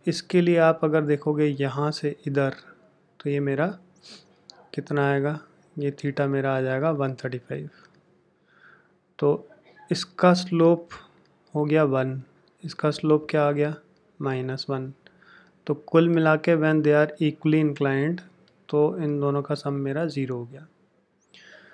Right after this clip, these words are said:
तो यहाँ से मैं क्या बोलूँगा, ये मेरा ज़ीरो हो गया। और यानी एम थ्री मेरा क्या आया, एम थ्री मेरा ज़ीरो आ गया।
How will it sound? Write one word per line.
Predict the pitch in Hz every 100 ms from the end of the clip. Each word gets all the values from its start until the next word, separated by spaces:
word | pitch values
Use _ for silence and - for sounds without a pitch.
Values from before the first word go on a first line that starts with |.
| - - - - -
तो | 147
यहाँ | 139 123 139 123 175
से | 180 180 143 147 180 - _ _ _
मैं | 147 143 147
क्या | 160
बोलूँगा, | 151 151 151 151 160 - _ _ _ _ _ _ 151
ये | 143
मेरा | 143 147 147
ज़ीरो | 147 151
हो | 156
गया। | 147 156 - _ _ _ _ _ _ _ _ _ _ _ _ _ _ _ _ - - - - _ _ _ -
और | 151 143 143 147 143 143 139 143 - - _ _ -
यानी | 143 143 151 -
एम | 151 147 151
थ्री | - 156 151
मेरा | 151 151
क्या | 139 139
आया, | 127 123
एम | 127 135
थ्री | - 143
मेरा | 139 139 151
ज़ीरो | 135 127 123
आ | 117
गया। | 127 143